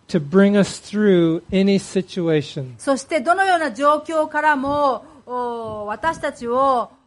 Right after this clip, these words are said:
Speaker 2: お、私たちがどの状況をも通り抜けて、告白、克服させてくれる神様の力に集中しないで、それから気をそらそうと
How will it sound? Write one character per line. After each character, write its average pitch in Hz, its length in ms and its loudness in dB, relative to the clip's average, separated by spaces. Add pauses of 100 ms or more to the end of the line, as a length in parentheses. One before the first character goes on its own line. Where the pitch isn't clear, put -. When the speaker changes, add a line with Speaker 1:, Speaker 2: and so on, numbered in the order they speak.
(100)
Speaker 2:
お、 214 560 -20 (120)
私 262 260 -4
た 349 80 -10
ち 277 80 -10
が 254 80 0
ど 320 140 -4
の 359 120 0
状 285 180 2
況 285 380 2
を 330 40 4
も 285 180 0
通 302 220 6
り 320 80 -4
抜 311 160 -6
け 269 100 -6
て、 269 320 -2 (260)
告 247 280 -14
白、 320 240 2 (160)
克 269 260 0
服 339 400 -8 (240)
さ 262 140 -10
せ 320 160 -4
て 330 100 -2
く 320 100 -8
れ 302 120 4
る 294 260 2 (240)
神 370 300 0
様 254 240 0
の 220 140 -6
力 339 480 2
に 277 160 -2
集 330 340 -14
中 330 240 -18
し 285 160 -14
な 320 120 -2
い 311 60 -4
で、 240 140 -8
そ 262 100 -10
れ 294 120 -6
か 311 120 -4
ら 302 100 -2
気 - 200 -6
を 349 120 2
そ 359 140 -2
ら 349 140 4
そ 349 220 0
う - 20 -8
と 254 280 0